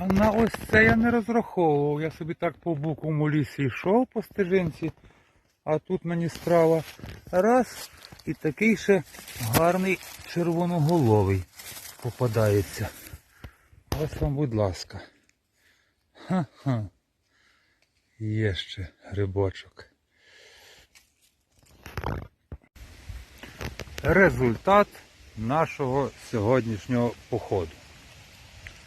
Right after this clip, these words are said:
Не густо, але для двадцять восьмого жовтня я рахую, що це нормально. Три біленькі гриба знайшли, за десяток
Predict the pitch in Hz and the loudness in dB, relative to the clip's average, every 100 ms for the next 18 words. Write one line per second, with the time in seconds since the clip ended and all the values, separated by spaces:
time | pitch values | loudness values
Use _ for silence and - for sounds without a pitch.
0 | - - - 147 165 139 98 165 196 - | -20 -20 -12 -2 2 4 4 2 0 0
1 | 220 233 196 - - - 131 131 120 107 | 0 0 -2 -10 -14 -4 -2 0 -2 -2
2 | 117 107 117 110 104 110 113 104 - 95 | -2 0 0 0 -4 -2 0 0 -2 -2
3 | 98 117 190 196 185 175 117 107 107 - | -4 2 2 0 -4 -4 -2 -2 -4 -6
4 | 151 143 117 110 - 131 127 - - - | -6 -4 -6 -8 -4 -4 -4 -8 -6 -6
5 | - 127 131 110 - - - - 175 127 | -6 -4 -2 0 -2 -2 -4 -2 0 0
6 | 104 104 98 87 101 92 151 214 214 185 | 0 -2 -2 -6 -6 -4 0 2 2 0
7 | 170 - 170 156 - - - - - - | -6 -4 -6 -6 -10 -14 -10 -10 -10 -14
8 | - - - - - - 107 131 123 113 | -14 -14 -14 -16 -14 -12 -4 0 0 0
9 | 135 110 101 | 0 0 -2